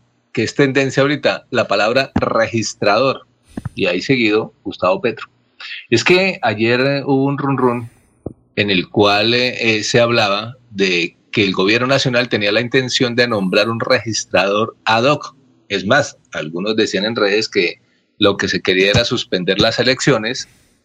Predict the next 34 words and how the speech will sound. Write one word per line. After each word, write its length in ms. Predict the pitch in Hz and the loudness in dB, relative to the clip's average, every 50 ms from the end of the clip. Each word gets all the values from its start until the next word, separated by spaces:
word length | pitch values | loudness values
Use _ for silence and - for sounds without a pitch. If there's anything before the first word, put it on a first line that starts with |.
| _ _ | _ _
y 140 | - - | -10 -8
claro, 400 | - - 139 165 180 135 101 92 - - | -2 2 2 2 4 2 0 -4 -6 -8
esto 260 | 95 - - - 113 | -8 -6 -4 -2 -2
generó 340 | 123 131 110 92 98 98 98 | 0 0 0 0 -2 -2 0
toda 280 | - 113 117 120 120 | 2 2 4 4 2
una 180 | 120 123 127 123 | 0 -2 -4 -4
polémica, 540 | - 131 120 113 107 110 107 - 110 101 - | -2 -2 -4 -2 -4 -6 -4 -2 -2 -2 0
todo 160 | 95 95 104 | -2 -2 -2
un 80 | 110 | 0
debate, 380 | 113 120 135 143 127 - - 98 | 2 4 4 4 2 0 -4 -8
pues, 320 | - 95 92 90 - - _ _ _ _ _ _ _ - - - - 98 - | -8 -6 -8 -8 -8 -12 _ _ _ _ _ _ _ -16 -12 -10 -10 -6 -2
eh, 380 | 95 95 90 87 90 90 87 - _ _ _ | -2 0 0 0 -2 -4 -8 -14 _ _ _
habría 320 | - 101 95 87 95 98 | 0 0 2 2 2 2
que 120 | - - 120 | 2 0 0
analizar 340 | 120 123 120 98 95 101 101 | 2 0 0 0 -2 -2 -2
exactamente 720 | - - 117 110 - 113 107 110 107 104 - 117 117 113 | 0 -2 -2 0 0 -2 -2 -2 -4 -2 -2 0 0 0
los 280 | 98 92 92 92 - - | -2 -2 -4 -4 -4 -2
pasos 260 | - 95 101 107 107 | -4 -2 -2 0 -2
a 100 | 110 107 | 0 0
seguir 260 | 117 113 101 98 98 | 0 0 0 -2 -2
en 140 | 101 104 98 | -2 -2 -2
este 180 | 98 - - | -2 -2 -4
caso 260 | 101 - 92 - 110 107 | -2 0 0 0 0 0
para 200 | - 104 92 85 | 0 0 0 0
nombrar 280 | 85 82 82 87 90 | 0 0 0 0 0
un 40 | - - 110 | 0 -2 -4
registrador 480 | 104 - - - - - 87 92 92 | -4 -4 -6 -4 -2 0 0 2 2
ad 120 | - 113 131 | 2 4 2
hoc. 220 | 139 - - - _ _ _ _ _ _ - - - | 2 0 -4 -10 _ _ _ _ _ _ -12 -6 -4
El 100 | 107 98 | -2 0
gobierno 280 | 104 104 107 110 117 | 2 2 2 2 2
nacional, 500 | 120 139 147 143 - 139 135 123 123 127 | 2 2 2 2 2 2 2 0 0 0
pues, 200 | - 165 147 - | -2 -2 -2 -2
informó 460 | 123 101 - 98 90 90 90 90 90 | -2 -4 -4 -4 -4 -2 -2 -2 -2